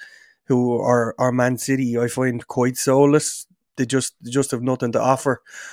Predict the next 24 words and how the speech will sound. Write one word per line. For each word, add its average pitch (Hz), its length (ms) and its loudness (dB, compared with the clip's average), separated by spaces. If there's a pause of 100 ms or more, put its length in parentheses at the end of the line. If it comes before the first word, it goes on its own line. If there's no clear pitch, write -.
(280)
What 170 220 6
this 139 180 2
brings 143 340 4
us 123 220 2
is 120 380 -2 (320)
a, 113 280 -2
a 127 120 -4
continuity 135 920 4
of 120 220 -4
what 123 180 2
we're 123 140 -2
building. 120 480 0
So 120 360 0
it's, - 280 -6
it's 135 160 -4
not 147 260 6
a 120 60 2
case 127 400 -4
of 117 340 2 (560)
we're 131 200 4 (100)
upping 117 560 2
sticks - 580 0
for 123 280 4
the 117 180 0